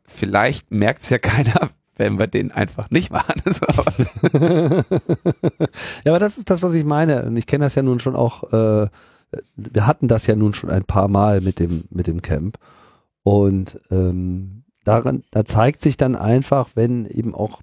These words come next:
Speaker 2: bestimmte Leute, äh, einfach nicht mehr so richtig durchmarschieren können, wie sie es sonst gemacht haben, dann kommt von irgendwo ein Lichtlein her und neue Leute, äh, treten einfach aufs Parkett und, und, und reißen dann einfach, äh,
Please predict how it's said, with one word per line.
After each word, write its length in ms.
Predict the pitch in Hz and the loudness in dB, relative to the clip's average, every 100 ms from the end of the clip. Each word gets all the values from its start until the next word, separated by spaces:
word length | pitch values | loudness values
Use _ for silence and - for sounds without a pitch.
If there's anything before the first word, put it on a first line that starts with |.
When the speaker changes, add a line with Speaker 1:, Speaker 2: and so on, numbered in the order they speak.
| - | -4
Speaker 2:
bestimmte 760 | 107 - 120 135 - 139 131 | -4 -2 -2 -2 2 2 2
Leute, 1300 | 135 113 127 135 117 117 117 113 113 - 117 123 - - | 2 2 2 2 2 2 0 -2 -8 -10 -10 -8 -10 -6
äh, 40 | |
einfach 280 | 107 120 117 | -2 0 0
nicht 160 | 117 120 | 2 2
mehr 180 | 117 | 2
so 100 | 110 | 2
richtig 600 | 107 120 - 104 - - _ _ _ _ _ _ _ _ _ _ _ _ _ _ _ - | 2 0 0 -2 -4 -20 _ _ _ _ _ _ _ _ _ _ _ _ _ _ _ 0
durchmarschieren 640 | 135 175 156 - 143 131 | 0 2 0 2 2 2
können, 280 | 135 131 123 | 2 2 2
wie 80 | 113 | 2
sie 100 | 107 | 0
es 80 | |
sonst 260 | - 131 - | 2 2 2
gemacht 360 | 120 113 117 - | 0 0 0 0
haben, 420 | 107 107 104 107 - | 0 0 -2 -6 -6
dann 280 | 104 104 - _ | -2 -2 -6 _
kommt 360 | - 107 113 | -8 -6 -6
von 260 | - - 101 | -10 -6 -2
irgendwo 400 | 110 123 120 113 | 0 2 2 0
ein 160 | 98 98 | 0 -2
Lichtlein 340 | - 113 107 | 0 0 2
her 280 | 104 107 98 | 2 2 2
und 120 | 95 | 2
neue 200 | 90 101 | 0 0
Leute, 600 | 98 104 95 90 85 92 | 0 2 2 2 2 0
äh, 20 | 92 | -2
treten 320 | - 101 90 | -2 -2 0
einfach 240 | 92 104 | 0 2
aufs 180 | 95 92 | 2 0
Parkett 400 | - 98 - 95 | 0 -2 0 -2
und, 240 | - 98 95 | -2 -4 -2
und, 180 | 95 | -4
und 260 | 87 98 - | -6 -10 -6
reißen 320 | - 98 104 | -2 -2 0
dann 200 | 85 85 | 0 0
einfach, 640 | - 87 87 82 - _ - | -2 -2 0 -2 -6 _ -4
äh, 800 | 92 90 92 90 95 101 101 | 0 0 0 -8 -10 -12 -14